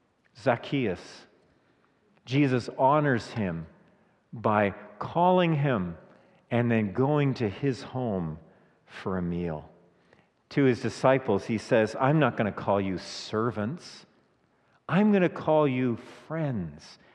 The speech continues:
because I have shared my plans with you. I'm honoring you with that." Jesus had fully received the gift of honor his Father had given, so he freely gave it to all that he met. He saw people as priceless treasures,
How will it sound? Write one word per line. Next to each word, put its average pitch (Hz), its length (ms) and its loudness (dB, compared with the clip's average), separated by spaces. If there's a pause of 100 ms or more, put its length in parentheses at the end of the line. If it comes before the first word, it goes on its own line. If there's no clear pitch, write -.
(160)
because 139 280 0
I 156 140 2
have 120 160 0
shared 185 560 -4
my 143 180 -4
plans 113 560 -4
with 98 240 -8
you. 80 200 -8 (280)
I'm 107 200 -4
honoring 104 560 -4
you 80 180 -8 (480)
with 101 220 -10
that." 82 260 -6
Jesus 151 440 -4
had 113 120 -6
fully 202 460 -2
received 123 480 -2
the 101 80 -4
gift 110 280 -6
of 87 140 -10
honor 92 340 -4 (280)
his 127 180 -2
Father 123 380 4
had 101 200 2
given, 110 300 2
so 110 200 -6
he 107 200 -4 (160)
freely 175 640 2
gave 107 320 2
it 85 180 -4
to 92 180 -12
all 90 480 0 (300)
that 101 100 -4
he 95 120 -2
met. 92 240 0
He 110 100 -4
saw 185 400 -2
people 151 640 0 (340)
as 113 160 -6
priceless - 960 -2 (160)
treasures, 107 720 -4